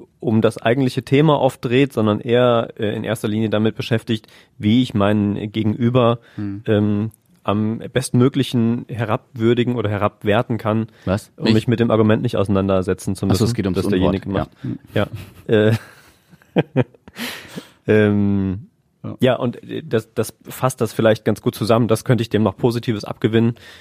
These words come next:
Speaker 1: Äh, ansonsten, wie gesagt, habe ich das tatsächlich auch nicht so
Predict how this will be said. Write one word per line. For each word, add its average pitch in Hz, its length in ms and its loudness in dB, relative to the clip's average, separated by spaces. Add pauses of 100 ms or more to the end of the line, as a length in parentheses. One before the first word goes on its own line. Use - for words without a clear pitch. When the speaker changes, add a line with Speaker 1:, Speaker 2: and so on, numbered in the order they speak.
(200)
Speaker 1:
Äh, 107 80 -2
ansonsten, 107 480 0
wie 101 80 -4
gesagt, 104 240 -2
habe 95 100 -8
ich - 40 -16
das 101 140 -6
tatsächlich 104 380 -8
auch 101 80 -8
nicht 113 160 -6
so 107 280 -2